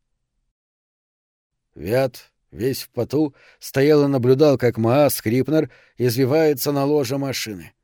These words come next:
Почти женские руки психиатра дергались не меньше, чем конечности немца, его красивое лицо искажалось с каждой судорогой, которая проходила по телу его жертвы.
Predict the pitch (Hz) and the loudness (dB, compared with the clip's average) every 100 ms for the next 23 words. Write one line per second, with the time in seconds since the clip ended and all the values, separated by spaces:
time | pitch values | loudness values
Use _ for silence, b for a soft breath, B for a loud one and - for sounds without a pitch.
0 | _ _ _ - 110 - 135 120 104 139 | _ _ _ -12 -10 -6 -4 -2 -2 -2
1 | 113 - 120 127 113 104 101 - 117 135 | -4 -2 0 0 -2 -6 -8 -2 -2 2
2 | 156 143 B B - 117 160 143 143 143 | 0 -2 B B -4 2 4 4 2 2
3 | 123 131 135 165 156 - 147 147 143 135 | -2 -2 0 2 0 -2 -6 -4 -2 -2
4 | 143 156 143 147 147 127 156 151 151 120 | -2 -2 -4 -4 -6 -4 -4 -2 -2 -4
5 | - 110 b b b 113 131 127 131 120 | -4 -6 b b b 0 0 2 0 2
6 | 135 120 117 113 107 160 156 B B - | 0 2 4 2 0 2 2 B B -6
7 | 123 135 110 147 143 127 - 147 123 156 | -4 -2 -2 0 0 -2 -2 -2 0 -2
8 | 139 196 165 135 120 123 120 131 127 127 | -2 -2 0 0 0 0 -2 0 -2 0
9 | 131 123 117 147 135 123 123 - 135 127 | -2 -2 -2 0 0 0 -2 -2 0 0
10 | 127 123 117 131 107 - 98 | 0 0 -2 -2 -2 -4 -8